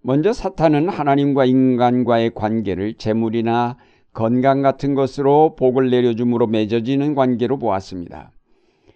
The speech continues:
하나님이 인간에게 복을 주시지 않으면 사람들은 금방 하나님 섬기는 일을 중단하고 떠날 것이라고 하였습니다.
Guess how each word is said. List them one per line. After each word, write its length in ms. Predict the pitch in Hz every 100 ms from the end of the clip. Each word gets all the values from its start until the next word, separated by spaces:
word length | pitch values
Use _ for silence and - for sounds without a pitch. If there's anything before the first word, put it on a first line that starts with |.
| _
하나님이 440 | - 135 156 180 202
인간에게 520 | 160 151 147 151 127
복을 340 | 127 127 131
주시지 720 | 117 123 - - 123 123 113 104 _
않으면 760 | 113 117 120 104 90 123 165 - _ _
사람들은 640 | - 117 120 113 120 120
금방 360 | 117 110 113 110
하나님 460 | 104 120 117 120
섬기는 580 | 113 123 123 123 139 139
일을 340 | 139 127 190
중단하고 760 | - 123 120 113 107 107 170 - _ _ -
떠날 360 | 131 107 101
것이라고 480 | 110 98 - 101 143
하였습니다. 680 | 127 110 - 98 82 -